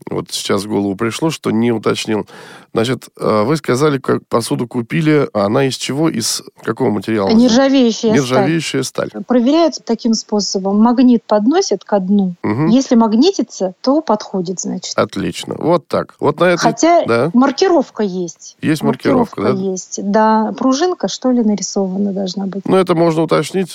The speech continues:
Speaker 1: То есть, э, я думаю, что наши уважаемые радиослушатели,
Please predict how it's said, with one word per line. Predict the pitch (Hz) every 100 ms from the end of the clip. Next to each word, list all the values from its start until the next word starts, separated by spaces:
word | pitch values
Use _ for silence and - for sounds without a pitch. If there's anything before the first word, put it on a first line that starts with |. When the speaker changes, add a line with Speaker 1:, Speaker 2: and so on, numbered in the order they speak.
| -
Speaker 1:
То | 123
есть, | 120 - 113
э, | 110 104 101 98
я | 107 120
думаю, | 117 113
что | 101 - 104 101 -
наши | 113 117 -
уважаемые | 113 113 117 113 110 110
радиослушатели, | 110 110 107 156 156 - 123 110